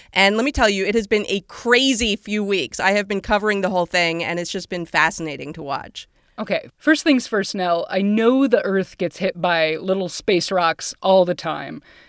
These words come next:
Speaker 2: As a single planetary life form, how worried do we need to be about this asteroid?
Speaker 1: Well, technically, it is considered to be a potentially dangerous asteroid. It's wider than the
Speaker 2: Mm-hmm.
Speaker 1: Empire State Building is tall.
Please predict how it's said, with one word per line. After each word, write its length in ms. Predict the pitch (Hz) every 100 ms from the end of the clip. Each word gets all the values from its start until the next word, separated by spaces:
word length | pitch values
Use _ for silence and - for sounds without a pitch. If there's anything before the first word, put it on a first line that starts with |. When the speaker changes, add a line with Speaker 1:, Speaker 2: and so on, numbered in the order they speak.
| _ -
Speaker 2:
As 180 | 214
a 220 | 240 233 -
single 420 | - - 269 349 311
planetary 480 | 277 247 254 214
life 220 | 180 170 -
form, 360 | 165 160 160 -
how 260 | - 240 294
worried 420 | 285 277 247 202
do 100 | 214
we 120 | 220
need 180 | 208 196
to 80 | 175
be 260 | 180 185 156
about 260 | 165 156
this 180 | 160 -
asteroid? 460 | - - - - - _ _ _ _ _ -
Speaker 1:
Well, 140 | 294
technically, 640 | - 453 571 587 392 339 269
it 80 | 302
is 220 | 392 -
considered 500 | 339 - 311 269 226
to 100 | 220
be 280 | 214 214 -
a 120 | 190
potentially 600 | - - 240 - 254 220
dangerous 680 | 156 170 175 226 220 208 190
asteroid. 840 | 165 175 - - 185 151 143 180
It's 220 | 214 -
wider 580 | 175 165 185 226 277 247
than 140 | 214 208
the 80 |
Speaker 2:
Mm-hmm. 60 | 185
Speaker 1:
Empire 340 | 185 202 180
State 260 | 175 180 170
Building 300 | 180 165 165
is 180 | 170 -
tall. 540 | - 165 139 131 233